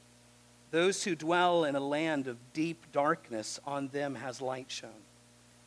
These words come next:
You have multiplied the nation. You have increased its joy. They rejoice before you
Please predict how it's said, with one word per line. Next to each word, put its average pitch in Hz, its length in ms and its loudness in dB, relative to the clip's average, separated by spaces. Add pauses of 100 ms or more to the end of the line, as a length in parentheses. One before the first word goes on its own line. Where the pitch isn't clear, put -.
(220)
You 185 120 4
have 165 100 4
multiplied 180 920 4
the 151 80 -2
nation. 151 580 -2
You 151 120 0
have 147 160 -2
increased 180 680 -2
its 135 140 -10
joy. 127 520 -2 (400)
They 156 120 0
rejoice 165 640 0
before 165 420 -2
you 120 380 -2